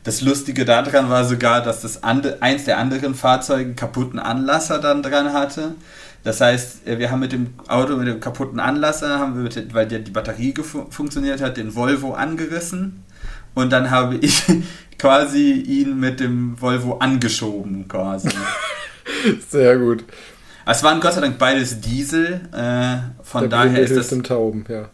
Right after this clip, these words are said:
Speaker 1: Ja, genau. Wir haben uns da beide gegenseitig, äh, geholfen. Das ist eigentlich ganz okay. Ähm, da, bei den zw-, bei Dieseln ist das ja dann auch immer ein bisschen einfacher, weil wenn meiner erstmal läuft, dann läuft er halt auch.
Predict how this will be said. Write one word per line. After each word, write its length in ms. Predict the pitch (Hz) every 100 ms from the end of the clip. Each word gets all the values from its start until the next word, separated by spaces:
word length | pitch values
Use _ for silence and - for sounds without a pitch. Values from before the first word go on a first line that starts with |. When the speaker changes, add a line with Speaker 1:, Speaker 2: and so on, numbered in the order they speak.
| - - -
Speaker 1:
Ja, 240 | 120 110 104
genau. 400 | 123 123 104 107
Wir 100 | 127
haben 100 | 139
uns 140 | 127
da 120 | 127
beide 320 | 110 117 120 117
gegenseitig, 800 | 120 120 120 113 113 104 92 -
äh, 280 | 110 107 104
geholfen. 580 | 110 107 113 131 127
Das 160 | 117 110
ist 40 |
eigentlich 300 | - 107 101
ganz 200 | - 104
okay. 400 | - - 117 135 143 - - - - - - - - -
Ähm, 480 | 120 120 117 120 123 - - - - - - - - - - - _ - -
da, 240 | - 123 120 117
bei 120 | 123
den 180 | 120 117
zw-, 220 | - 123 113
bei 140 | 117
Dieseln 460 | 113 127 123 131 120
ist 160 | 117
das 120 | 117
ja 100 | 113
dann 140 | 107 104
auch 140 | 98
immer 120 | 117
ein 60 | 107
bisschen 260 | 104 - 101
einfacher, 600 | 107 120 123 120 117 120
weil 420 | 104 104 107 - - - - - - - -
wenn 180 | 113 113
meiner 280 | 117 120
erstmal 420 | 101 117 123 110 107
läuft, 640 | 113 117 143 - - -
dann 120 | 113 110
läuft 380 | 113 123 -
er 140 | 147 147
halt 260 | 151 160
auch. 260 | 160 170 185